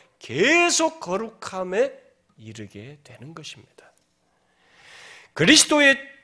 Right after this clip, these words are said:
종말론적인 성취 안에서 우리의 옛사람이 죽고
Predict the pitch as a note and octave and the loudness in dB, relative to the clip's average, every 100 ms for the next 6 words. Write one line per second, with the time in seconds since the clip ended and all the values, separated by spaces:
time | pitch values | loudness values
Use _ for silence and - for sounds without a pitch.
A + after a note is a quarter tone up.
0 | _ - D#3 B3 E4+ E4+ D#4+ D#4 D4+ C#4+ | _ 0 4 8 8 8 4 2 2 2
1 | - D4+ D#4+ - C#4+ F#3 F3+ F3 F3 B2 | 2 2 2 2 2 2 -2 -2 -2 -2
2 | A2+ - - D3+ G3 F#3 E3 D3 A#2 G#2 | -4 -14 -10 -6 -2 -2 -2 -4 -6 2
3 | F#3+ - C#4 C4 B3+ B3+ B3+ A#3+ - D4+ | 2 4 6 8 6 4 -2 -8 -4 0
4 | E4+ E4+ | 0 -2